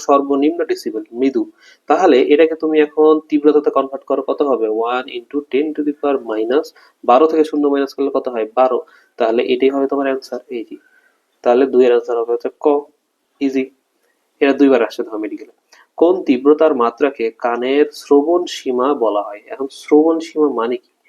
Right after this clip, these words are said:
মানে তুমি হচ্ছে এইখানে সর্বনিম্ন মানে,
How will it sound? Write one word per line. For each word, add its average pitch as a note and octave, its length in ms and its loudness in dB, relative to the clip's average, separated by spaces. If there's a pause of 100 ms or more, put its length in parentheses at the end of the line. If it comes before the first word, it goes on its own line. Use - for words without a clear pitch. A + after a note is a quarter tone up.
(380)
মানে A#2 340 2 (300)
তুমি C3 200 0
হচ্ছে C3+ 320 -2 (1080)
এইখানে B2+ 380 0 (540)
সর্বনিম্ন D3+ 760 0
মানে, A#2+ 180 -4